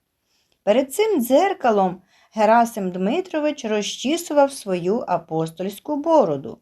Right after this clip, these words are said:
Хлопець зачаровано стежив за батьковими рухами. Під його руками народжувалося справжнє диво.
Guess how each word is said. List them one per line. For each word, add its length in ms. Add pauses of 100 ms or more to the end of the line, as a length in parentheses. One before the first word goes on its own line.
(500)
Хлопець 480
зачаровано 880
стежив 600
за 160
батьковими 760
рухами. 640 (380)
Під 160
його 360
руками 680 (160)
народжувалося 960
справжнє 760
диво. 440